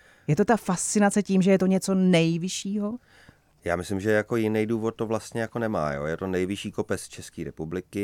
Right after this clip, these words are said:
Speaker 2: je to nejvyšší kopec Dolního Slezska a vedou tam lanovky, jo.
Speaker 1: Hmm.
Speaker 2: Z české strany vede lanovka až na vršek, z polské strany vede lanovka kousek pod vršek, eh, a ty lanovky vedou v obě dvě, eh,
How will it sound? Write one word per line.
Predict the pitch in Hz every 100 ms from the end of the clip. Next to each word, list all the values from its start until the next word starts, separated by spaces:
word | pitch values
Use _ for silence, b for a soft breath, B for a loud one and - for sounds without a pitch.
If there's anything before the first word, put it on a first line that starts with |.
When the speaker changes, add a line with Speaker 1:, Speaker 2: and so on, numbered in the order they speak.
| 104 107
Speaker 2:
je | 98
to | 90
nejvyšší | 85 82 90 95
kopec | - 90 92
Dolního | 85 85 85 95
Slezska | 101 85 76 - 71 65 69 _ b b b b b -
a | 82
vedou | 85 90
tam | 87 82
lanovky, | 80 78 - - - _ - -
jo. | - 147
Speaker 1:
Hmm. | 156 151 76 76 78
Speaker 2:
Z |
české | - 87 - 95
strany | 95 95
vede | 92 92 92
lanovka | 90 92 - 95
až | 80
na | 78
vršek, | 82 92 107 107 - - 85 82 82
z | -
polské | 82 80 -
strany | 87 90 90 87
vede | 85 87
lanovka | 85 90 - 87
kousek | 78 85 - 82
pod | -
vršek, | 71 90 - 98 101 - b b b b b b -
eh, | 82 80 78 80 78 80 80 - -
a | 82 80 80 78 78 78 _ b b b
ty | -
lanovky | 85 87 - 92
vedou | 87 90 90
v | 82
obě | 85 82 95
dvě, | 87 87 85 87 85
eh, | 85